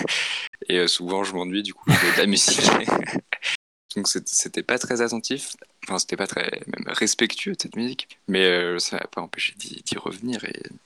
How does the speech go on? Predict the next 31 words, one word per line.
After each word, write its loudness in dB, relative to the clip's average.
d'approfondir -2
le, -6
le -2
rapport -4
que -2
j'avais. -6
Euh, 4
effectivement, 2
je, 2
en -4
fait, 2
je -2
m'attendais 4
de -6
toute -6
façon 2
à 4
ce 4
que -2
la 2
méthode 0
change 0
du -6
fait 0
de -2
l'allongement 0
du -4
format. 2
Euh, 4
bon, -2
euh, -6